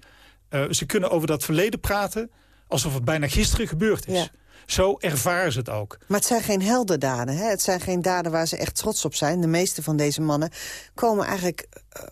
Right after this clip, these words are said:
Speaker 2: ja, toch zwaar gefrustreerd over. En zijn dat waarschijnlijk ook, omdat ze hun, de rest van hun leven... Op die he-, op dat hele grote avontuur niet eens trots kunnen zijn. En ook helemaal, ja, eigenlijk ook niet vrij erover kunnen spreken.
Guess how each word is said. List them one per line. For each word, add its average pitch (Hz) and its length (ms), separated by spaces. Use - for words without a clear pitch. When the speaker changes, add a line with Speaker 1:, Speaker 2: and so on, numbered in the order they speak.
Speaker 2:
ja, 160 320
toch - 200
zwaar 262 340
gefrustreerd - 920
over. 214 560
En 196 260
zijn 311 200
dat 302 140
waarschijnlijk 156 520
ook, 139 240
omdat 233 260
ze 233 120
hun, 208 440
de - 80
rest 214 220
van 208 140
hun 185 160
leven... 180 340
Op - 180
die 202 140
he-, 202 180
op 196 140
dat 196 140
hele 214 220
grote 185 340
avontuur 185 540
niet 180 180
eens 180 240
trots 190 260
kunnen 233 260
zijn. 226 320
En 220 160
ook 220 140
helemaal, 226 460
ja, 208 300
eigenlijk 226 400
ook 185 80
niet 180 200
vrij 196 220
erover 156 320
kunnen 147 240
spreken. 175 560